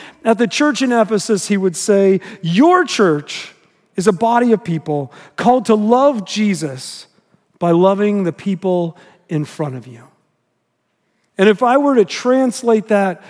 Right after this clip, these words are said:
for us today, I would say Calvary is a team of people called to love Jesus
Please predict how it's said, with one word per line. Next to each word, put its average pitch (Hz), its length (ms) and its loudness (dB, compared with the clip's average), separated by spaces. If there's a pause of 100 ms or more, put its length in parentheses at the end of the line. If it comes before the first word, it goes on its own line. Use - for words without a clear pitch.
(140)
for 214 240 -2
us 214 240 0
today, 190 400 2
I 214 200 2
would 285 180 0
say 262 160 0
Calvary 339 720 2 (200)
is 233 140 0
a 247 80 2
team 349 460 4
of 277 200 4
people 208 600 -2 (1120)
called 240 240 0
to 202 80 2
love 214 340 0
Jesus 165 760 -10